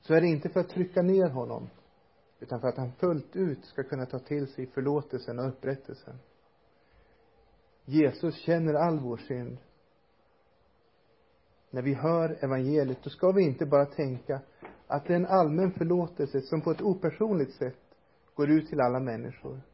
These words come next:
Utan det är tvärtom en förlåtelse för specifika synder. Det är en allmän förlåtelse, men det gäller synder som Jesus känner mycket väl. Vad är det som får oss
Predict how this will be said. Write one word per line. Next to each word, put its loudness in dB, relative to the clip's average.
Utan -4
det 6
är -2
tvärtom 0
en 2
förlåtelse 0
för -8
specifika -2
synder. -12
Det -2
är 2
en 0
allmän 0
förlåtelse, -6
men -6
det 0
gäller 2
synder -4
som -4
Jesus 0
känner -2
mycket -4
väl. -4
Vad 4
är 6
det -2
som 2
får 4
oss -4